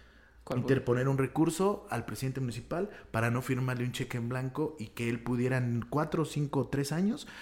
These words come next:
Speaker 2: firmar los contratos y convenios sin necesidad del cabildo.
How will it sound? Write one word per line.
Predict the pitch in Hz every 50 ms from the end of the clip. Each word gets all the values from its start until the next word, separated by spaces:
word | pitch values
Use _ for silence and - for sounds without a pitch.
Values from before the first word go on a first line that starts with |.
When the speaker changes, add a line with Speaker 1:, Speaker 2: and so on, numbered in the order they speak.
| - - - -
Speaker 2:
firmar | - 120 113 120 123 131
los | 131 127
contratos | - - 113 113 - 120 - -
y | -
convenios | - - 107 110 107 120 127 139 139 135
sin | - - - 143 143
necesidad | 139 117 113 110 113 110
del | 117 113
cabildo. | - 104 95 95 87 85 -